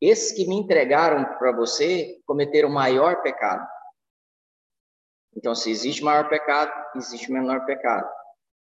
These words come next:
Então, cuidado com e-, essa coisa de, da gente trazer a,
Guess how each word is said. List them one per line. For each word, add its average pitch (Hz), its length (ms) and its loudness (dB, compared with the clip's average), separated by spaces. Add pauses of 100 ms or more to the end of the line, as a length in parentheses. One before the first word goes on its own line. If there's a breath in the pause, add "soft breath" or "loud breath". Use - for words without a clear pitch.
(100)
Então, 156 180 4
cuidado 190 640 4
com 165 200 2
e-, 151 40 6
essa 147 460 2
coisa 147 300 0
de, 135 540 -8
da 135 120 4
gente 139 480 0 (460)
trazer 160 800 8
a, 147 360 4